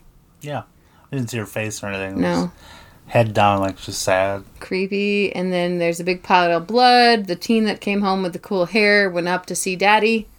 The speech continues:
Speaker 1: Yep.
Speaker 2: And he's got a big old pile of blood, but he was going into the bathroom to take some pills.
Speaker 1: <gasps> Oh.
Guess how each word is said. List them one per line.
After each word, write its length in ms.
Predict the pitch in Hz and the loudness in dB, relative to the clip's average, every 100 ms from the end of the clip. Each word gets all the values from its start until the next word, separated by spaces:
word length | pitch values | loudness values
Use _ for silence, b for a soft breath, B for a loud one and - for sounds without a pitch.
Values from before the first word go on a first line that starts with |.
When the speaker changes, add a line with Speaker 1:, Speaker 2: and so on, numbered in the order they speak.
| - - - | -20 -20 -12
Speaker 1:
Yep. 240 | 113 107 - - - - | -8 -8 -8 -12 -12 -12
Speaker 2:
And 140 | - 202 | -10 -4
he's 220 | 277 311 | -4 -4
got 160 | 330 320 | -2 -2
a 40 | |
big 160 | 320 320 | 0 -2
old 120 | 311 | -2
pile 220 | 285 285 | -2 0
of 60 | 269 | 6
blood, 160 | 233 | 6
but 100 | 196 | 4
he 200 | 208 262 254 | 0 0 0
was 280 | 233 330 | 0 -2
going 260 | - 294 285 | -2 0 2
into 100 | 269 | 2
the 60 | 233 | 2
bathroom 340 | 220 220 220 | -2 -2 -8
to 120 | - | -10
take 320 | - 208 190 | -8 -4 -4
some 280 | - 156 156 | -4 -6 -6
pills. 1080 | - - - 220 196 170 156 147 - - - | -10 -4 2 4 6 4 2 -4 -6 -2 0
Speaker 1:
<gasps> 20 | |
Oh. 500 | 180 175 135 123 113 | 2 0 -2 -8 -14